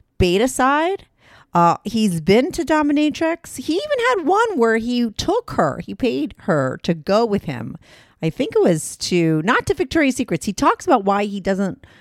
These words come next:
like that place to buy panties. He prefers much more so to go to, like, a regular department store. And he gets very specific about why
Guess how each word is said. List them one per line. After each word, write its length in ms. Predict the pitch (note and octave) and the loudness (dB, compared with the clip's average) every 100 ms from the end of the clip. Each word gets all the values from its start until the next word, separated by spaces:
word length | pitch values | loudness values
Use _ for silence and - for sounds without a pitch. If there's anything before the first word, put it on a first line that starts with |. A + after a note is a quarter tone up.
| _ _ - | _ _ -2
like 300 | E3+ G#3+ F3+ | 2 4 2
that 500 | D#3+ F#3+ A3 - - | 2 4 4 2 -4
place 400 | G#3 F3 D#3+ - | -2 -2 -4 -4
to 120 | F#3+ | -2
buy 880 | C#3+ - E3+ E3 D#3 D3+ D3+ D3+ E3+ _ - | -2 4 6 6 4 2 0 -2 -6 _ -6
panties. 720 | E3 E3 C3+ D2+ F#2 - - | -4 -4 -6 -10 -14 -18 -16
He 220 | - C#3 - - | -12 -10 -12 -10
prefers 480 | - - C4+ C#4 A3+ | -10 -4 0 0 0
much 380 | A3+ C#4 - C4+ | 0 0 -2 0
more 240 | B3+ A3+ | 2 0
so 340 | - D#3 C3+ | -2 -2 -2
to 160 | B2 D#3+ | -2 -4
go 180 | D3+ D3 | -2 -2
to, 160 | - | -2
like, 200 | D3+ C#3 | -4 -4
a 40 | C#3 | -6
regular 640 | D3+ D#3+ F3 F#3+ F#3+ F3+ | -4 -2 -2 -2 -2 -2
department 540 | D3 D3+ D3+ - C3+ | -4 -8 -8 -6 -12
store. 180 | - - | -10 -10
And 140 | - E3 | -8 -8
he 80 | |
gets 200 | E3 F#3+ | -6 -4
very 160 | G#3+ B3 | -2 -2
specific 520 | - B3 - G3 F#3 | -4 -10 -8 -6 -4
about 220 | D#3 C3 | -4 -4
why 360 | D3 E3 F3 | 0 2 4